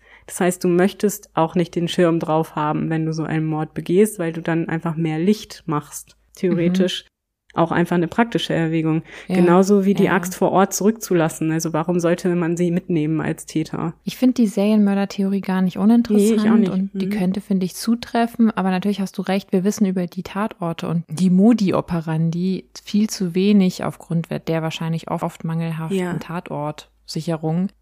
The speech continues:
Speaker 2: als dass wir beurteilen können, ob es sich hier wirklich um einen Serientäter handelt, ne?
Speaker 1: Ja, das ist wirklich schwierig. Schwierig zu sagen. Also es gibt darüber auch ganz dezidierte Veröffentlichungen, ne, die sich nur mit dieser
Speaker 2: Ja.
Speaker 1: Serientäter-Theorie beschäftigen.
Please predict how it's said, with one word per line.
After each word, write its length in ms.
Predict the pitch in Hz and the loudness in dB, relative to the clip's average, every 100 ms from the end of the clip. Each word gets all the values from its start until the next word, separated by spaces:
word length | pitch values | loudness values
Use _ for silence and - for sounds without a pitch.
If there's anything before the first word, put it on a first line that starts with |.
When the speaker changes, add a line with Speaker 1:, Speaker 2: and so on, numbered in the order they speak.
| _ | _
Speaker 2:
als 140 | 170 | -4
dass 160 | - 190 | -2 0
wir 80 | 185 | 0
beurteilen 540 | 165 202 214 - 180 | 2 2 2 0 -2
können, 300 | 180 180 180 | 0 0 0
ob 100 | 170 | 0
es 100 | 170 | -4
sich 120 | - | -6
hier 160 | - 160 | -6 -4
wirklich 260 | 175 170 165 | -6 -6 -8
um 40 | - | -6
einen 140 | 165 165 | -4 -2
Serientäter 640 | 165 165 165 165 165 156 | -2 -4 -4 -8 -10 -6
handelt, 400 | 170 185 160 143 | 0 0 -2 -2
ne? 80 | 190 | 2
Speaker 1:
Ja, 160 | 190 196 | 4 4
das 220 | 196 190 | 0 -6
ist 140 | 190 | -8
wirklich 300 | 190 - 175 | -6 -6 -8
schwierig. 500 | - 185 160 151 - _ _ | -4 -2 -2 -6 -14 _ _
Schwierig 380 | - 202 202 - | -2 2 2 0
zu 100 | 165 | -2
sagen. 280 | 180 175 - | 2 4 4
Also 240 | 170 175 170 - - | 2 2 0 -8 -10
es 160 | - - | -8 0
gibt 240 | 226 233 | 0 2
darüber 460 | 202 185 196 180 - | 2 4 4 2 4
auch 300 | 165 175 - _ | 4 2 -2 _
ganz 260 | - 175 165 | 2 2 2
dezidierte 840 | 180 175 165 196 214 220 226 233 | 0 0 2 2 4 6 6 2
Veröffentlichungen, 800 | - - 220 226 233 233 240 233 | -2 -2 0 0 0 2 4 4
ne, 160 | 190 226 | 4 4
die 120 | 185 | 2
sich 180 | 180 190 | 2 2
nur 100 | 196 | 4
mit 180 | 190 190 | 4 2
dieser 300 | 180 175 190 | 2 4 6
Speaker 2:
Ja. 20 | |
Speaker 1:
Serientäter-Theorie 1300 | 190 196 208 202 208 - 196 185 196 - 208 196 202 | 6 6 4 2 0 2 2 2 0 0 2 4 2
beschäftigen. 600 | 190 196 190 - 190 | 2 0 -2 0 0